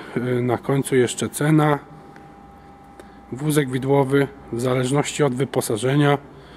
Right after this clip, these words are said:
w zależności od, tutaj od tego, ile mamy tu opcji, kosztuje około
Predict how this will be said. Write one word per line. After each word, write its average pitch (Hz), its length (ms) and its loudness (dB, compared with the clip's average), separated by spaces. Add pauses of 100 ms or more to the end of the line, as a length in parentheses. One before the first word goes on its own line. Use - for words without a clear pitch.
(240)
w 107 40 -8
zależności 110 600 -2
od, 113 100 -2
tutaj 113 320 -4
od 110 280 -10 (840)
tego, 120 260 -2
ile 127 180 -2
mamy 123 260 0
tu - 180 -8
opcji, 160 480 -2 (1400)
kosztuje 156 520 2 (500)
około 117 420 -4